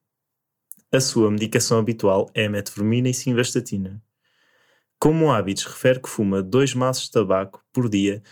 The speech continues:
desde os seus vinte e dois anos e que bebe socialmente quando não está de serviço. Os seus sinais vitais são de tensão arterial de cento e trinta e oito por setenta e cinco mili-, milímetros,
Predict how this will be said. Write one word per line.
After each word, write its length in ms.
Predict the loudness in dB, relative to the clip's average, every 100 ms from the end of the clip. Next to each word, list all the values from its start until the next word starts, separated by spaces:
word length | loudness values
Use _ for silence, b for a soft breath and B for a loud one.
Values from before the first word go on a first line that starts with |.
| b 0
desde 300 | 2 2 -2
os 100 | 0
seus 200 | 0 0
vinte 220 | -2 0
e 40 |
dois 240 | 0 0 -2
anos 360 | -8 -10 -12 _ _
e 80 | -4
que 140 | -2
bebe 260 | 4 4 2
socialmente 720 | -4 -2 2 2 2 -2 -4
quando 220 | 0 2 2
não 140 | -2
está 220 | -2 -4
de 80 | -2
serviço. 540 | -2 -2 -2 -4 -10 -18 _ _ _ _ _ _
Os 140 | 0
seus 180 | 2 0
sinais 320 | 0 0 0
vitais 460 | -2 0 0 0 -4
são 300 | -4 -4 -4
de 80 | -10 0
tensão 340 | 0 2 0
arterial 440 | 0 0 0 0
de 60 | 0
cento 240 | -2 0
e 60 | 0
trinta 280 | -2 -4 0
e 80 | 0
oito 240 | -2 -10
por 140 | -2 -2
setenta 300 | 0 -2 -2
e 40 |
cinco 400 | 0 -2 -2 -8 -6
mili-, 280 | -4 -4 -4
milímetros, 600 | -2 -2 -2 -6 -10 -16